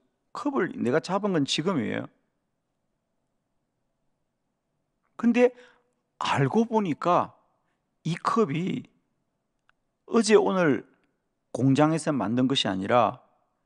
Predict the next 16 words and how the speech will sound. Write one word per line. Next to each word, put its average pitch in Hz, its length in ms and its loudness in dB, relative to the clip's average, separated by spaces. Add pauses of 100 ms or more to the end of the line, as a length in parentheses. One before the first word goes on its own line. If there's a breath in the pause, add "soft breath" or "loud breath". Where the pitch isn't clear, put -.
(800)
저 - 140 -8 (300 loud breath)
오백 127 380 2
년 196 200 -2
전에 143 440 2 (300)
왕실에서 147 680 0
사용하는 127 460 2
컵이래. 107 560 -2 (1800)
달라 120 300 -4
보이죠? 104 540 -8 (960)
그죠? - 280 -16
달라 165 300 -12
보이죠? 147 420 -18 (1500)
그러니까 - 220 -16
이게 190 240 -2 (500 soft breath)
역사성이라는 120 880 -4
겁니다. 120 500 -16